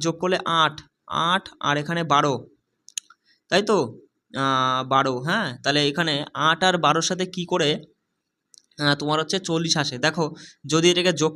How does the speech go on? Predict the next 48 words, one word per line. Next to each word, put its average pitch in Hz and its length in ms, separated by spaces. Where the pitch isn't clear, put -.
করো, 151 140
আট 147 140
আর 165 120
বারো 160 200
যোগ 156 140
করলে 170 220
কুড়ি, 170 200
তাই 165 160
তো? 220 40
কুড়ির 160 320
সঙ্গে 165 200
দুই 147 260
গুণ 156 180
করলে 160 220
চল্লিশ 143 300
আসছে। - 240
বিষয়টা 151 300
বুঝতে 156 200
পারলে? 165 200
এখানে 156 220
যোগ 151 140
করে 147 200
দেখো 147 120
পাঁচ 147 200
আসছে 139 240
নাকি, 143 160
এক, 135 60
একই 135 220
নিয়মে 131 340
হয় 127 180
নাকি 127 220
দেখো। 117 160
আর 139 140
এখানে 156 160
সাত, 139 200
সাত 156 240
পাঁচ 160 120
বারো, 151 160
বারোর 143 240
সঙ্গে 160 180
দুই 139 200
গুণ 151 100
করলে, 160 240
বারোর 135 200
সাথে 156 140
দুই 143 160
গুণ 156 180
করলে 175 180